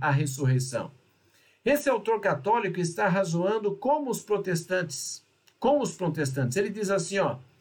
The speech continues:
"Se você seguir a Bíblia, terá que guardar o sábado escriturístico. Se você prefere não se guiar pela Bíblia, então deveria retornar à Igreja Católica."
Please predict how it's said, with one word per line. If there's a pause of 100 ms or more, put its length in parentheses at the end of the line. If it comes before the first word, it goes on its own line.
(320)
"Se
você
seguir
a
Bíblia, (440)
terá
que
guardar
o
sábado
escriturístico. (680)
Se
você
prefere
não
se
guiar
pela
Bíblia, (400)
então
deveria
retornar
à
Igreja
Católica."